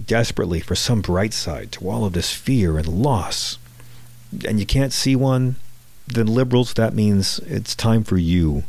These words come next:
to be the bright side. You know, like, when you're hoarding supplies and food, please try to hoard and supply enough for your neighbors who might not have had the time to hoard and supply.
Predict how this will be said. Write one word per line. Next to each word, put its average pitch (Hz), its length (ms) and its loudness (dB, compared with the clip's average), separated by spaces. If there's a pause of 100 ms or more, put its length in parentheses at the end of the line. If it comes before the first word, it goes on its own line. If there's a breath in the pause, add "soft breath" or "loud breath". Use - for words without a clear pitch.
(240)
to - 80 -4
be 80 200 0
the 71 80 0
bright 67 260 -4
side. 73 340 -6 (600 loud breath)
You 90 100 2
know, 92 380 4
like, 98 220 2
when 107 180 2
you're 110 120 4
hoarding 120 300 4
supplies 107 520 2
and 90 120 0
food, 101 400 2
please 113 240 2
try 107 160 2
to 92 100 4
hoard 95 220 4
and 87 100 -4
supply 92 280 0
enough 87 180 2
for - 80 -2
your 80 100 2
neighbors 82 560 0
who 95 140 2
might 82 320 0
not 82 220 0
have 82 80 -4
had 82 160 0
the 80 60 -6
time 85 240 0
to 82 100 0
hoard 80 240 0
and 82 80 -6
supply. 85 420 -2